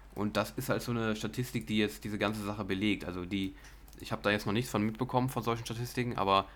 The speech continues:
das ist tatsächlich die erste Statistik, die ich persönlich jetzt sehe, die wirklich direkt die Auswirkungen von Partys, illegalen Partys auf die Co-, äh, auf die Corona-Zahlen zei-, aufzeigt, weil ich, ich hab da persönlich jetzt noch nichts von gesehen, aber, ähm, ja,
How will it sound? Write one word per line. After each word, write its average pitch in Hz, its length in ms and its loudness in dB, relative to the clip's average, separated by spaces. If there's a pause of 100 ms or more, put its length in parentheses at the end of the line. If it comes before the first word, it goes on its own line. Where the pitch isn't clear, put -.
(100)
das 101 140 0
ist - 60 -10
tatsächlich 110 300 -2
die 90 120 2
erste 110 220 4
Statistik, 117 460 0
die 107 180 6
ich 135 120 4
persönlich 110 400 4
jetzt 104 160 0
sehe, 120 360 2 (400)
die 98 120 0
wirklich 110 280 2
direkt 113 400 4
die - 80 0
Auswirkungen 113 600 2
von 98 400 0 (120)
Partys, 107 480 4
illegalen 110 400 4
Partys 107 480 0 (420)
auf 98 360 2
die 98 160 -2
Co-, 107 300 4
äh, 92 160 4
auf 87 160 2
die 98 100 -2
Corona-Zahlen 95 680 2 (380)
zei-, 92 400 2
aufzeigt, 107 540 4
weil 92 100 2
ich, - 260 -6
ich - 140 -6
hab - 80 -2
da 127 80 6
persönlich 120 320 2
jetzt 117 100 -8
noch 110 80 -2
nichts 117 180 0
von 90 120 -2
gesehen, 92 300 0
aber, 90 300 4 (800)
ähm, 92 560 -2 (240)
ja, 98 260 6